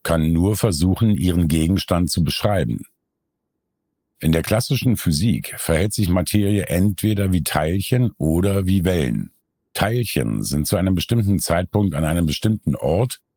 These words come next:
wo sie mit ihrer ganzen Energie wirken. Wellen sind gleichzeitig an verschiedenen Orten, wo sie mit unterschiedlicher Stärke wirken.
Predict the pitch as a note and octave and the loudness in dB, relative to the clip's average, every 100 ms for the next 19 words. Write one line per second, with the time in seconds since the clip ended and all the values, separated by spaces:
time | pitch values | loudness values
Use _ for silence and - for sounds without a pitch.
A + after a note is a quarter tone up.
0 | - E2+ G2 G2+ A2 F#2 D#2+ D#2+ G2+ B2 | -2 0 2 2 2 2 0 0 0 0
1 | E2 F2+ C#2+ F2 F#2 D#2 D2 C#2+ - - | 0 0 2 2 2 0 0 -4 -8 -10
2 | _ _ _ - - C3+ G#2 A1 - _ | _ _ _ -4 0 0 0 -4 -10 _
3 | - E2 D2 - E2 F2 E2 G2 F#2 F2+ | -4 -2 -2 -2 -2 0 0 -2 0 -2
4 | F#2+ F#2 - C#3 G#2+ C2 A#1+ A1 G#1+ A1 | -2 -2 -2 0 0 0 -2 -2 -2 -4
5 | G1+ - B1 C#2 D#2+ D#2+ - F2+ G2 E2 | -8 -8 -4 -2 0 0 0 0 0 0
6 | G2+ D#2+ D#2 D#2+ - D2+ E2+ - G#1+ A1 | -2 0 0 -2 0 0 0 -2 -2 -4
7 | G#1 G#1+ | -4 -8